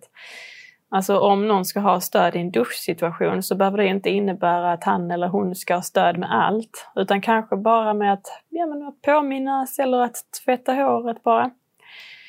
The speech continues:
Även målsättningar kan ju behöva formuleras. Och här blir det viktigt att se vad handläggaren också har,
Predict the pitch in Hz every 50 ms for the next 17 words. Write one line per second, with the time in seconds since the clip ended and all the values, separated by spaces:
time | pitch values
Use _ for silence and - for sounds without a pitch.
0 | - - - - _ _ - 269 269 269 269 262 262 262 269 277 - - 247 226
1 | 233 - 196 190 196 190 190 196 208 208 - 226 220 220 220 214 208 214 208 208
2 | 208 202 196 - - 196 185 185 190 196 190 180 175 170 - - - - 220 -
3 | - - - - _ _ - 233 226 233 226 226 226 240 233 220 208 208 214 220
4 | - - - 185 - 190 - - 208 190 185 185 175 202 214 226 220 185 185 175
5 | 175 185 175 180 175 208 202 - - - - 247 240 247 254 247 247 247